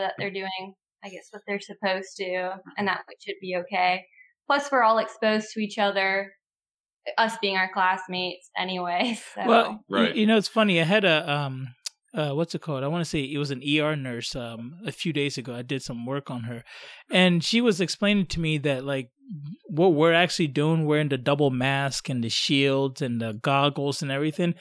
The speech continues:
Speaker 2: is actually more than what they're doing, seeing and treating covid
Speaker 1: Yeah.
Speaker 2: patients.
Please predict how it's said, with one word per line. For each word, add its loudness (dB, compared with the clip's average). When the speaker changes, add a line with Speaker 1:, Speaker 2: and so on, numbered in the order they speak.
Speaker 2:
is 4
actually 8
more 2
than 0
what 0
they're 2
doing, -4
seeing 4
and -2
treating 2
covid 2
Speaker 1:
Yeah. 0
Speaker 2:
patients. -8